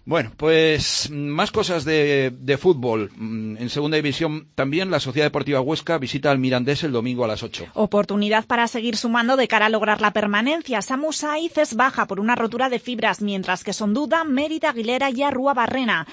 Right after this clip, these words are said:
Speaker 2: Ante las posibles ausencias en el centro del campo, Van Bock podría regresar a la titularidad.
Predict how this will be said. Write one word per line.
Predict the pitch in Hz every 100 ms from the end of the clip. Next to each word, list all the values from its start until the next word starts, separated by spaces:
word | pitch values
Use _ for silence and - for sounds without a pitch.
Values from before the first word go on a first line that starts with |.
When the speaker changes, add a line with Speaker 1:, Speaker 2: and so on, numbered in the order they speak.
| -
Speaker 2:
Ante | 185 185
las | 180 180
posibles | 202 254 240 214
ausencias | 196 233 294 359 330
en | 294
el | 247
centro | 233 233
del | 233 226
campo, | 214 208 247
Van | 190 180
Bock | 185 -
podría | - 185 196
regresar | 190 185 180 180 196
a |
la | 185 175
titularidad. | 196 180 180 185 277